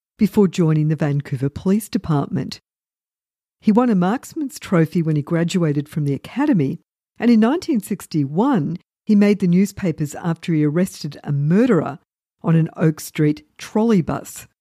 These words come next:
A few years after graduating from the police academy, Constables Len Hogue and his patrol partner Joe Percival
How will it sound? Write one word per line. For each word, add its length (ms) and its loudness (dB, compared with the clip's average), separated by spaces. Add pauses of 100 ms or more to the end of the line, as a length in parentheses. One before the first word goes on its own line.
(800)
A 60 4
few 240 2
years 300 2
after 260 -2
graduating 760 -2
from 140 -4
the 100 0
police 360 -2
academy, 600 0 (380)
Constables 640 -2
Len 220 0
Hogue 600 0 (120)
and 120 0
his 140 -2
patrol 480 0
partner 480 -2
Joe 280 2
Percival 720 -2